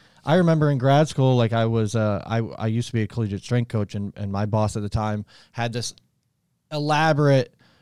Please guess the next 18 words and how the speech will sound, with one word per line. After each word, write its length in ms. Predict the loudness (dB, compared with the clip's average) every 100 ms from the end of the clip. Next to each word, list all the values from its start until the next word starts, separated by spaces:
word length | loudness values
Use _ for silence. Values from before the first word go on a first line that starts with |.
| -4
you 100 | 0
know, 100 | 2
Excel 600 | 0 -2 0 0 0 -2
program 580 | -4 -2 -2 -2 -2 -2
where 120 | -6
he 200 | -4 -6
could 160 | -6 -4
tinker 460 | -2 0 0 2
and, 260 | 0 -2 -2
you 120 | -2
know, 180 | -2 -4
do 380 | -2 0 -2 -6 -10 -2
multiple 360 | -2 0 -4
programs 480 | 0 0 0 -2 -4
for 100 | -4
multiple 440 | -2 -2 -2 -4
athletes. 560 | -2 -4 -4 -6 -6 -12 _ _ _ _ _ -8
And 220 | -8